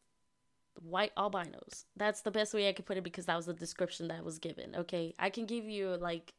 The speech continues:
exactly, like, they're white as shit and they got white hair. That, that's the best description I can give you as of right now, because that's the only source I was able to find, um, at that moment <laughs> that actually had, like, a description of what they look like.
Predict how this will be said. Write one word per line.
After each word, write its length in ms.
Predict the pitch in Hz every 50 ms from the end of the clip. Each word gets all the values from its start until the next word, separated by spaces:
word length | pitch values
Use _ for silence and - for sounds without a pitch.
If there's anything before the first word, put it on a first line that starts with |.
| _
exactly, 540 | - 180 - - - 185 180 175 180 190 180
like, 260 | 175 165 170 175 175
they're 180 | 175 196 196 190
white 220 | 180 185 190 185
as 120 | 185 180 -
shit 300 | - 202 202 202 - -
and 100 | 175 165
they 60 | 165
got 200 | 175 175 160 160
white 200 | 165 165 160 165
hair. 260 | 180 - 92 - - - - - _ _ -
That, 220 | 196 202 196 - - - - - - - - 302 294 285 240 - -
that's 260 | 185 185 196 202 190 -
the 180 | 185 180 196
best 240 | 185 190 190 185 175
description 480 | 190 190 - - 196 185 - - 185 175
I 120 | 170 165
can 180 | 170 - 175 165
give 180 | 170 170 165
you 120 | 170 165 160
as 200 | 160 175 170 180
of 160 | 165 156 156
right 180 | 165 165 165 170
now, 180 | 170 160 175 165
because 440 | 170 165 - 185 165 160 156 - - _ _ - 165 165 165
that's 340 | 190 175 170 170 180 - -
the 140 | - 170 -
only 300 | - 180 180 180 185 180
source 320 | 180 - 175 175 170 170 -
I 80 | - 170
was 160 | 165 165 - -
able 240 | 170 170 170 170
to 100 | - -
find, 640 | 160 - - 165 160 160 165 160 165 160 160 165 - - _ _ _ _ - - - - - - - - - _ _ _
um, 760 | - 190 180 175 170 170 165 - 87 - - - - 190 190 - _ _ _ _ _ _ _ _ _ _ - _ -
at 180 | 208 196 196
that 180 | 196 185 170 156
moment 680 | 180 185 175 175 170 170 165 156 - - - - - - - -
<laughs> 540 | - 220 - - - - - - - - - -
that 260 | 262 262 - 247 247 -
actually 520 | 185 196 196 190 - - 185 180 180 185
had, 340 | 185 202 170 160 160 160 170
like, 400 | 170 160 151 147 - - - - -
a 40 | 185
description 600 | 170 175 - - - 170 170 160 - - 165 165
of 180 | 151 151 151
what 200 | 156 160 160 156
they 120 | - 165 160
look 300 | - 160 - - - -
like. 320 | - - - - - -